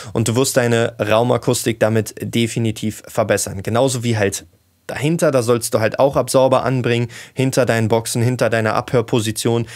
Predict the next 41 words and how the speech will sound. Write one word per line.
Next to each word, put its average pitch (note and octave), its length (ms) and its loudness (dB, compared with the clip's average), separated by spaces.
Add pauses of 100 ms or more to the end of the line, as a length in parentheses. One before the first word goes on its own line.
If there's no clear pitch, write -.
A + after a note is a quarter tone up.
(180)
In A#2+ 100 -2
meinem C3 240 2
Fall C3+ 240 4
befindet A#2 400 -2
sich A2+ 140 -4
jetzt A2+ 160 -2
hier C3 160 0
gerade A2 260 0
ein G2 220 -2
Fenster F3 540 2 (360)
und C3 220 0
da B2+ 120 4
habe B2+ 140 2
ich - 100 -6
folgende C3 300 2
Lösung B2 320 2
gefunden. A#2+ 380 -4
Ich A#2+ 140 0
habe B2 140 -2
einfach A#2+ 300 -2
mir A2 220 0
aus - 140 -6
Molton, B2 580 0 (500)
äh, A2 240 2
den G#2+ 160 2
kann G#2 160 -2
man G#2 140 0
halt G2 160 0
online G2+ 260 0
bestellen, A#2 380 0
Link A#2+ 260 0
unten B2 420 -4
für A2 220 -2
alle, G#2+ 180 0
die G#2+ 160 -2
auf G2+ 140 -2
YouTube A2+ 300 -6
gucken, A2+ 320 -4
in A#2 100 -4
der G2+ 80 -2
Videobeschreibung. A#2 720 0